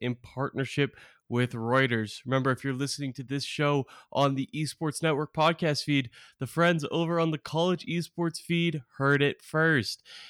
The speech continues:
You should check out that College Esports Quick Take feed if you want first access to feature interviews like this one and some interviews that I only publish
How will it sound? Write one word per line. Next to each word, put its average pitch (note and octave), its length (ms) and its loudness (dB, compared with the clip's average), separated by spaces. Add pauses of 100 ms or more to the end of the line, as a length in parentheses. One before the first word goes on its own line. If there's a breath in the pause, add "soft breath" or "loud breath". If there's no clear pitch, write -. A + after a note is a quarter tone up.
(100)
You B2+ 60 -2
should B2+ 180 -6
check F3 240 2
out E3 240 4
that C#3+ 240 2
College F3 640 0
Esports D#3+ 480 -2
Quick D#3+ 220 0
Take D3+ 160 0
feed C#3+ 160 2
if - 100 -8
you C#3 80 -2
want C3+ 220 0
first G3 360 -2
access F3 380 2
to B2+ 140 -12
feature F3 400 -2
interviews D3 400 0
like C#3 180 0
this E3 240 2
one F3 180 4 (360 loud breath)
and A3 200 6
some F#3 140 -2
interviews D#3+ 440 4
that C#3 100 2
I C3 80 2 (120)
only F3+ 320 4
publish D#3 540 -2